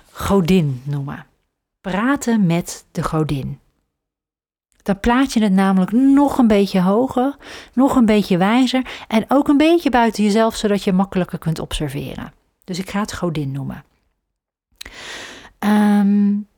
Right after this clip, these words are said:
die gaan we zo dadelijk, eh, voor onze geestesoog laten verschijnen, om het zo maar even te noemen, hè. Dus ik ga je daarin begeleiden.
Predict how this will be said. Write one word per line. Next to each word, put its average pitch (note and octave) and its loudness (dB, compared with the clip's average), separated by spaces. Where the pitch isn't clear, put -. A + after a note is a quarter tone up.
die F3+ 0
gaan A#3+ 4
we G#3+ 2
zo G3 2
dadelijk, D#3+ -4
eh, D3+ -10
voor E3 -4
onze D#3 -4
geestesoog - -4
laten D#3 -6
verschijnen, G3 -2
om G#3 2
het G3+ 2
zo G3+ 0
maar G3 2
even F#3 0
te F#3+ 0
noemen, F#3+ 4
hè. F#3+ 0
Dus F#3+ 0
ik F3+ -4
ga D#3+ -6
je D3+ -4
daarin D3 -8
begeleiden. F#3+ -4